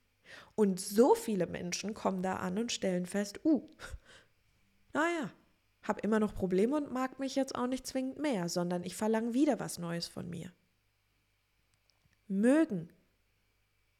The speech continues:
ist etwas, was nicht abhängig ist von Umständen. Mögen ist das, was du mit deinem Herzen kannst, wenn du es liebevoll betrachtest.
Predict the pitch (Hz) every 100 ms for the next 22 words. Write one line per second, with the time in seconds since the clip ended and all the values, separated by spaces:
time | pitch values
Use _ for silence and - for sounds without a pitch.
0 | _ - 180 - - - 247 269 202 196
1 | - 180 - 247 - - - 240 - 233
2 | 185 175 196 - 180 175 233 220 - 196
3 | 175 - 175 - - _ 196 240 269 254
4 | 214 220 226 - 180 - 233 240 190 185
5 | 185 185 196 202 - 208 - 185 160 -
6 | - - _ _ _ _ _ _ _ 175
7 | 190 202 220 233 262 - _ - - 202
8 | 214 202 147 - 190 - 214 - - -
9 | -